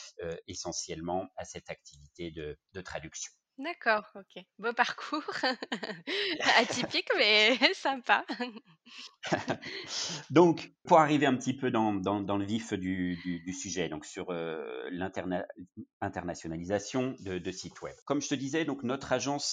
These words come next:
Speaker 1: c'est, euh, vraiment depuis six ans spécialisée dans, dans, dans ces thématiques qui sont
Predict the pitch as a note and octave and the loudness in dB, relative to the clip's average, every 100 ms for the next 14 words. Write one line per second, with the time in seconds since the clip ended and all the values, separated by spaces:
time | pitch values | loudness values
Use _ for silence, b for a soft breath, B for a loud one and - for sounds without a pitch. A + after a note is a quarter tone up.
0 | - C3+ C3+ A#2+ G2+ F2+ F#2 G#2+ G#2+ G#2 | -2 0 2 2 2 0 0 0 0 -2
1 | - G#2 - - A#2 G#2+ A2+ A#2 G#2 F2+ | -6 -10 -8 -8 -6 -2 0 2 0 -4
2 | - A2+ - A#2+ A2+ G#2+ A2 A2+ F2+ F2 | -6 -6 -2 -2 -2 -4 -2 -2 0 -2
3 | E2 F2 F#2 F2+ F2 - F#2 E2+ - D3 | -2 -4 -6 -6 -6 -4 -2 -4 -2 -2
4 | C#3 - - - - F#2 | -4 -14 -18 -14 -6 -6